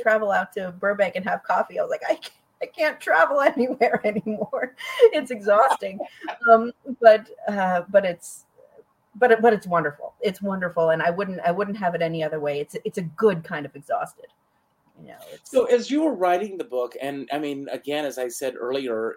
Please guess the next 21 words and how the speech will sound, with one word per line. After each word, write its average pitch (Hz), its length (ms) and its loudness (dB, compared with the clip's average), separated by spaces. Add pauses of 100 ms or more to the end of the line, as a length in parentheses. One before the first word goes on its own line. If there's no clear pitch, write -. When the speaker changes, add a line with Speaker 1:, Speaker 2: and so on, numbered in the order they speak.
(140)
Speaker 2:
it, 135 220 -4
it's - 240 -8
truly 185 340 -4
a 131 60 -8
collaborative 123 600 -6
process. 127 560 -6 (460)
Uh, 165 140 2 (200)
and 202 160 2
you 262 100 -2
said 262 240 -4
that 233 100 0
it 214 80 2
was 196 220 -6 (200)
rather 202 480 0
easy 214 380 -8
for 135 160 -8
you. 113 300 -6 (120)
Once 202 420 -6
the 180 140 -10
door 165 380 -4
started 143 380 -10